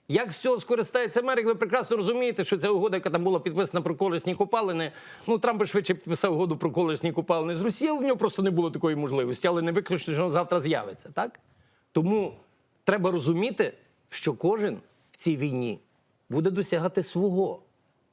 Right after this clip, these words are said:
І ми, щоб часом не стали на рейки когось, ми маємо свій інтерес в цій війні.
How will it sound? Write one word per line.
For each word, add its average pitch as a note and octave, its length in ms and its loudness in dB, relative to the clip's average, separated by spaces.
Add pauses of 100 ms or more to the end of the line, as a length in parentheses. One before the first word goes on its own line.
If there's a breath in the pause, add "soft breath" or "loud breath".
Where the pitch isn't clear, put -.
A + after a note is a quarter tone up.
(540)
І D#3+ 100 0
ми, G#3 380 2
щоб - 240 -2
часом D#3+ 400 0
не D3+ 80 -2
стали G3 360 0
на D#3 160 -2
рейки F#3 360 -2
когось, F3+ 640 -2 (360)
ми C#3+ 100 0
маємо D#3 320 0
свій G#3+ 360 -2
інтерес C3+ 640 -4 (180)
в - 0 -
цій B2+ 220 -4
війні. A2 340 -6